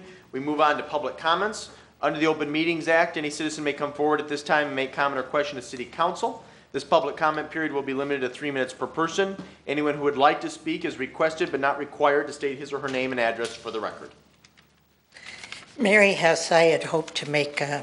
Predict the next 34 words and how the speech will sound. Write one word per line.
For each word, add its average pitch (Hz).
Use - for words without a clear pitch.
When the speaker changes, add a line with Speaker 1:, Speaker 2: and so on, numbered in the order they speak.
Speaker 2:
my 143
comments 151
that 139
I 139
made 139
at 127
the 170
work 175
meeting 139
at 139
the 127
beginning 151
of 127
the 135
meeting, 131
uh, 131
but 131
apparently 151
after 135
the 135
vote 147
it 131
might 139
be 135
a 127
moot 139
point. 143
I 156
would 214
like 170
to 160
say 156
that, 143
uh, 139